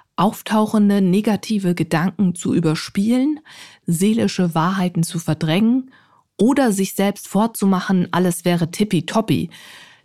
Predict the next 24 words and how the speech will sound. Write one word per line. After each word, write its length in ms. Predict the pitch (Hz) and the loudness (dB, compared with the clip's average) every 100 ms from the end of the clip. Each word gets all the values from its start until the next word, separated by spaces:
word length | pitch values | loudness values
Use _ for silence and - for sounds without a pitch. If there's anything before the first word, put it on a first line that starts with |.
| - | 0
Denn 280 | 190 208 - - | 4 4 2 -2
zum 280 | 208 190 | 0 0
einen 560 | - 220 262 214 247 277 - - | 0 2 2 4 2 -2 -12 -4
sind 240 | 202 208 | 0 2
wir 140 | 214 190 | 2 2
sonst 280 | 208 214 | 2 0
vielleicht 440 | - 202 180 - - | 0 0 0 -2 0
unterschwellig 840 | 269 247 185 - 165 160 156 - - | 0 2 -2 -2 0 0 -2 -8 -4
total 420 | 170 - 180 170 | -4 -2 -4 -2
angespannt 800 | 190 214 240 196 - 160 160 160 | 0 2 2 0 0 0 2 0
und 180 | - 160 | 0 0
unter 240 | - 165 147 | 0 -2 0
Druck, 460 | 175 277 302 - _ - - - - | 2 2 0 -12 _ -20 -20 -20 -4
weil 180 | 175 180 | 0 0
wir 80 | 175 | 0
versuchen, 760 | 170 156 226 240 226 208 185 - _ | 0 0 0 0 2 2 2 -4 _
all 180 | - 175 | 0 2
die 200 | 170 - | 2 2
auftauchenden 680 | 175 214 - 175 180 180 165 | 2 0 2 2 2 2 0
Schmerzthemen 720 | - 180 202 - - 190 170 | 0 -2 -2 -2 -2 0 0
zu 120 | 175 | -4
kontrollieren. 920 | - 180 - 170 208 233 175 254 - _ _ _ - - - - | -2 -2 0 0 2 2 2 0 -2 _ _ _ -20 -20 -18 -6
Zum 260 | - 185 - | -2 0 0
anderen 720 | 208 302 240 175 170 214 262 | 0 2 2 2 2 2 0